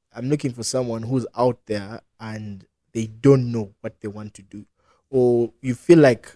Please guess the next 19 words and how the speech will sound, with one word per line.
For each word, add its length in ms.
for 120
example, 300
someone, 440
uh, 120
recently 360
asked 240
me, 100
"Baka, 360
you 100
figured 380
out 220
your 100
life, 400
yeah?" 160
I'm 80
like, 200
"No, 360
I 60
haven't. 420